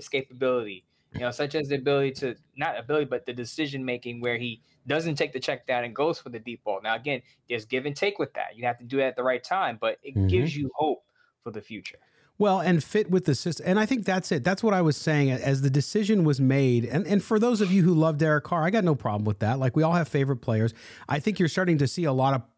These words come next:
Speaker 2: people who were fans of Derek Carr first and maybe of the Raiders second out there as well. And that's fine too. That's your choice. But I will say that when this happened, that's where I th-,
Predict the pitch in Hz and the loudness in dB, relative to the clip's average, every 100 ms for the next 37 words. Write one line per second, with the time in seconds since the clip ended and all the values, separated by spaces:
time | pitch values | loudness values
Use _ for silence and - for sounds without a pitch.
0 | _ - 180 175 127 135 123 - 143 143 | _ -2 -2 2 2 4 2 2 2 2
1 | 131 110 123 123 113 - 120 113 - 135 | 2 0 0 0 -2 -2 -4 -2 0 0
2 | - 120 117 117 117 110 104 104 110 104 | 2 2 4 4 2 0 0 2 2 2
3 | 92 - 165 175 123 - - - _ 113 | 0 -2 -4 -2 -4 -6 -16 -20 _ -4
4 | 113 127 117 104 123 143 117 131 175 - | -2 0 0 2 2 2 4 2 2 0
5 | 185 175 - 165 120 120 143 - 156 107 | 2 2 2 2 2 2 -2 0 0 0
6 | - - - - - 143 139 - 151 156 | -2 -10 -20 -20 -6 -2 0 0 2 4
7 | 190 202 - 190 180 147 127 147 139 143 | 4 2 -2 -2 0 0 2 4 4 2
8 | - 214 240 131 120 117 - _ _ _ | 0 -4 0 2 2 0 -6 _ _ _
9 | _ _ 131 170 220 - 202 160 143 | _ _ 0 2 0 0 2 2 0